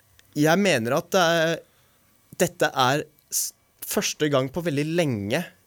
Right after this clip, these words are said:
Norge faktisk har en mulighet til å komme seg til et mesterskap. Hovedgrunnen til det, Ståle Solbakken. Aggresjon, aggressivitet. Han har skapt, han har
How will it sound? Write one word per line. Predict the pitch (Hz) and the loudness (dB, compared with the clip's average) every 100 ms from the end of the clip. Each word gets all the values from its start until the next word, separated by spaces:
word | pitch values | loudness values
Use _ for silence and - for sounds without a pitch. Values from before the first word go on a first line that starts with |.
| - | -2
Norge | 175 165 120 98 147 | 2 2 0 -4 -4
faktisk | 147 123 147 - - | -4 -6 -6 -6 -6
har | 117 107 131 | -2 0 0
en | 139 147 | -2 -2
mulighet | 156 120 101 143 | -2 -2 -2 -4
til | - 135 | -4 -4
å | |
komme | - 123 90 | -2 -2 -2
seg | - 98 | -4 -2
til | 135 | -2
et | 120 | -2
mesterskap. | 98 117 - 160 175 - - - - _ _ _ _ _ | -4 -6 -2 -2 -2 -8 -20 -20 -20 _ _ _ _ _
Hovedgrunnen | - 214 135 131 143 147 | 2 2 4 2 2 2
til | 175 | 2
det, | 196 233 _ _ | 0 -2 _ _
Ståle | - - 202 131 110 | -8 0 4 4 2
Solbakken. | - 120 92 87 104 104 _ _ _ _ _ - | -2 -4 -4 -6 -8 -10 _ _ _ _ _ -2
Aggresjon, | 151 151 156 - 127 120 92 - | 2 2 0 0 -2 -4 -4 -2
aggressivitet. | 143 151 165 147 151 151 143 143 - | 0 0 0 -2 -4 0 0 0 -6
Han | 151 | -2
har | 160 | 0
skapt, | - - 131 _ | 0 -2 -4 _
han | 147 160 | -4 -2
har | 156 | -2